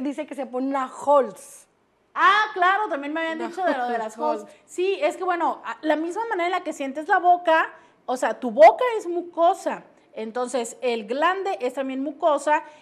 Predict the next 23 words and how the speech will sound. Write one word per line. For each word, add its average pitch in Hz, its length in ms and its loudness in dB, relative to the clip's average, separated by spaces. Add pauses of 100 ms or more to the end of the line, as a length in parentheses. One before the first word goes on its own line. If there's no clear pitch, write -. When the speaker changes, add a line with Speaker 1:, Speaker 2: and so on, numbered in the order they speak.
(100)
Speaker 2:
y, 330 360 -2
eh, 240 400 -2
el 226 80 -2
área 247 240 2
de 269 100 0
la 220 120 0
vulva, 254 500 0
¿no? 214 220 -8
El 247 140 -8
clítoris. 269 600 -6
Entonces, 214 360 -12
bueno, 240 240 -8
de 208 100 -4
la 196 80 -6
misma 214 180 -8
manera 285 200 -6
en 240 60 -8
la 262 100 -8
que 233 80 -14
sientes 208 320 -12
en 269 100 -4
la 277 80 -4
boca, 247 380 -4